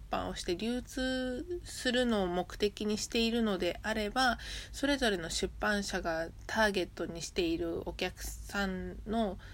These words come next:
まあ、特徴とかをきちんと捉えて、で、な、かつ、まあ、そうですね。あ、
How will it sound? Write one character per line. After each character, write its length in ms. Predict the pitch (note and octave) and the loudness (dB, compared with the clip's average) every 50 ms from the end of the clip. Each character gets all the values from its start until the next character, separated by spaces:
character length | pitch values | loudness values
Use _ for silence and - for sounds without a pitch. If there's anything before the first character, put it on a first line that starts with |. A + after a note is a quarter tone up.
| - - - | -14 -8 -4
ま 100 | - E3+ | -4 -4
あ、 20 | D#3+ | -4
特 320 | - - E3 - - - | -4 -8 -8 -8 -10 -12
徴 340 | - - - F3 F3 F3 F3 | -6 -2 0 2 2 2 0
と 180 | - - E3+ | -2 -4 -8
か 380 | - - - A3+ A3 G3+ - - - - - - - - - - - - - - - - - - - - - | -8 -4 0 2 4 4 2 0 -6 -14 -14 -16 -16 -16 -14 -14 -14 -16 -16 -18 -16 -16 -16 -16 -12 0 4
を 240 | A3 G#3+ F#3+ - - - - - | 6 6 6 4 2 -6 -10 -12
き 80 | - | -10
ち 200 | - - G#3 F#3+ | -4 0 0 0
ん 100 | F3+ E3 | 0 0
と 160 | - - E3 D#3 | -4 -6 -8 -8
捉 380 | - - F#3 F3 F#3 F#3 F3+ | -4 -2 0 2 4 4 2
え 120 | E3 E3 - | 2 0 -4
て、 400 | - - A3+ A#3 A3 F#3+ - - - - - - - | -2 0 2 2 2 2 0 -4 -12 -14 -16 -8 -4
で、 140 | B3+ B3 A#3 | -2 0 2
な、 180 | A#3+ C4 C4 | 2 2 0
か 240 | - - - C#4 C4 | 0 -2 -4 -4 -4
つ、 360 | - - - B3+ A#3+ G#3+ G#3 - - - - - - - - - | -4 -4 -2 0 0 0 0 -4 -8 -10 -10 -10 -10 -10 -8 -6
ま 240 | - F3+ E3 D3+ - | -4 -4 -2 -4 -6
あ、 60 | - - - - - - - - - - - - - - - - - - - - - - - - - - - - - - - | -8 -10 -14 -16 -16 -16 -16 -16 -16 -16 -14 -16 -14 -14 -14 -14 -14 -12 -12 -12 -12 -12 -12 -12 -12 -12 -12 -14 -12 -10 -8
そ 220 | - - F#3+ D#3+ | -2 0 0 0
う 40 | - | 0
で 120 | - - - | -2 -6 -10
す 200 | - - F#3 F#3+ | -8 -8 -2 0
ね。 220 | G#3+ A3+ A3+ A3+ - - - - - - - - - - - - - - - - - - - - | 0 0 0 -2 -6 -12 -12 -12 -12 -14 -14 -14 -16 -16 -16 -16 -16 -16 -14 -14 -12 -12 -10 -10
あ、 160 | - - | -10 -10